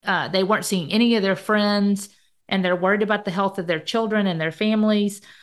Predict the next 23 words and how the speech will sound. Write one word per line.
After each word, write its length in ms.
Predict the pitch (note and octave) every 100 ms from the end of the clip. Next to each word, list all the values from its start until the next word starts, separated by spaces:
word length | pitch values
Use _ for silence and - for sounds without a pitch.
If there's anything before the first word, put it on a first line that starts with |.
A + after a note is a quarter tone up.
| - -
Um, 540 | G3 F#3+ F3+ F3 E3 - _ _ _ _ _ _ -
so 280 | - B3+
it 140 | B3 A#3
was 160 | A3+
a 80 | G3+
complete 760 | G3+ A3 G#3 - - C#4 B3+ F#3
shift 680 | - - A3+ G3 F#3+ - -
of, 320 | G3 F#3+ F3+ G3
"Okay, 600 | G#3 G#3 F#3 E3 E3 _ -
I 240 | G3+ A3+
need 340 | A3+ G#3 G3 -
to 100 | F#3
get 220 | F#3 -
value 640 | D#3+ F3 F3 F3+ F3+ F3+
for 220 | F3 - D#3+
the 100 | D3
team 360 | - G3 F3
members 340 | D#3+ C#3+ D#3+ D#3
and 140 | D3+
serve 380 | - F#3+ E3+ D3+
them 200 | E3 D#3
right 200 | D3 -
now. 380 | C#3 B2 -